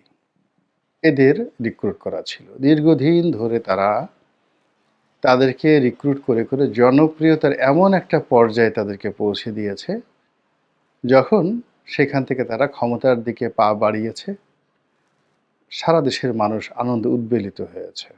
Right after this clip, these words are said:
এরকম, যেমন ধরেন, এই মুহূর্তে তারা পাকিস্তানে মালালা ইসুফজাইকে নিয়ে তারা কাজ করছে। এবং আপনি দেখবেন যে একটা সময় হয়তো দশ বছর পরে, বিশ বছর পরে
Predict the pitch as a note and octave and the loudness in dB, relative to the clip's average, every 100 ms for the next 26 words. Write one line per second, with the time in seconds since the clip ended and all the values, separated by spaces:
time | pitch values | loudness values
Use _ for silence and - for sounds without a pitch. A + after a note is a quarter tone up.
0 | _ _ _ _ _ _ - D#3+ F#2+ F#2 | _ _ _ _ _ _ 0 0 0 -10
1 | - _ _ _ _ _ _ - F3 F#3 | -20 _ _ _ _ _ _ 0 2 4
2 | E3 D#3+ D3 C3 - C3+ C3 A#2+ A#2+ - | 4 4 4 2 -2 0 2 2 2 -4
3 | B2+ C#3 - A#2+ A2+ A2+ A#2+ A#2+ G#2+ - | -8 -8 -6 -6 -4 0 2 2 0 -2
4 | C#3 - D#3 B2 G#2+ - G#2 G2 - - | -6 -4 -2 0 -2 -2 -6 -8 -8 -6
5 | G2 - F#2 - - - - - - _ | -4 -4 -8 -8 -14 -16 -16 -16 -20 _
6 | _ _ _ _ _ _ _ _ _ _ | _ _ _ _ _ _ _ _ _ _
7 | _ _ _ _ _ _ _ C#3+ D3 E3+ | _ _ _ _ _ _ _ 0 2 2
8 | F3 D#3 C#3 E3 G3 D3+ B2+ D#3 - F3+ | 0 2 4 4 2 2 2 0 0 -2
9 | B2 C3+ A3 _ _ - F#3 F#3 C#3 B2 | -2 -4 -10 _ _ -4 -2 0 2 2
10 | A#2 A#2 A#2 - A2+ A2 G2 G2 A2 - | 2 -4 -8 -6 -6 -4 -6 -6 -6 -6
11 | A#2+ - G#2+ | -8 -6 -8